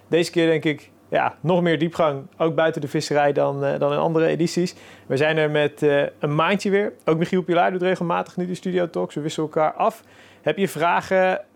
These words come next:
aan mij, aan David, ehm, stel ze in de comments of via mail, jos at karpenwereld punt n l. David is ook gewoon bereikbaar via social media. Hè, je bent,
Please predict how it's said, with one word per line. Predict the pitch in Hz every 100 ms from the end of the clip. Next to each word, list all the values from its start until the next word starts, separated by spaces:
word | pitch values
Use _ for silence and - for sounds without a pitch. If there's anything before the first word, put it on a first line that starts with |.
| _ -
aan | 175 170
mij, | 170 170 165 - -
aan | 180 175
David, | 170 160 - 165 160 -
ehm, | - 160 156 151 143
stel | - 175 180
ze | 180 180
in | 165
de | 156
comments | 180 175 175 175 -
of | 156
via | - 165 160
mail, | 156 165 170 170 -
jos | - 165 160
at | 156
karpenwereld | 170 165 160 156
punt | 156 147
n | 156
l. | 165 165 165 -
David | 143 151 151
is | 143 -
ook | 175
gewoon | - 160 156
bereikbaar | 156 156 156 143
via | 151
social | 135 147 151
media. | 165 175 170 - - - - - - -
Hè, | 147
je | 180 151
bent, | 147 127 - - -